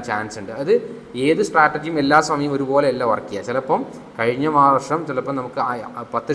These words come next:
ശതമാനം അല്ലെങ്കിൽ ഇരുപത് ശതമാനം റിട്ടേൺ തന്ന, അല്ലെങ്കിൽ ഒരു അൻപത് ശതമാനം റിട്ടേൺ തന്ന സ്ട്രാറ്റജി ചിലപ്പം ഈ വർഷം ഇരുപത്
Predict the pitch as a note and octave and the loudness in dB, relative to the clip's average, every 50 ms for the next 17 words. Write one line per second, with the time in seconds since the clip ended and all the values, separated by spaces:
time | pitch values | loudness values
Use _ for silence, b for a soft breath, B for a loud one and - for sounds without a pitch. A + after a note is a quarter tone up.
0 | C3+ D3 C3 B2+ C3 C3 C3 C#3 C3+ C3 B2+ C3 C3 C3+ C3+ C3 C3 C#3 C#3+ D3 | 2 2 2 4 4 4 2 2 0 -2 -2 -4 -4 -2 -2 -2 -2 -2 -2 -4
1 | C#3+ C#3+ C3 C3 B2+ C3 B2+ B2+ C3+ C3 B2 B2 B2 - C3 C3 B2 B2+ B2+ B2 | -2 -2 -2 -2 0 -2 -2 -2 -4 -4 -4 -6 -4 -4 -4 -2 -2 -4 -4 -2
2 | B2+ C3 C3+ B2 A#2+ C3 B2+ D3 D#3+ D3 D#3 C#3+ C#3 C3+ C3+ C3+ B2+ A#2+ - C3+ | -2 0 0 0 -2 -2 -4 -4 -4 -2 -2 -2 -2 0 0 -2 -2 -4 -4 -6
3 | C3 B2+ B2 B2+ B2 - - A2+ A2 A#2 B2 A#2+ A#2+ A#2 A2+ C#3 F#3+ B B B | -6 -6 -8 -8 -8 -4 -2 -2 -2 -2 -4 -4 -4 -4 -4 -6 -10 B B B
4 | B B B B B2+ C3+ D3+ C#3+ C#3+ B2+ - - D#3 E3+ D3 C3 B2 C3 C3 C#3 | B B B B -4 0 4 6 6 4 4 2 0 0 0 2 2 4 4 4
5 | D3 | 2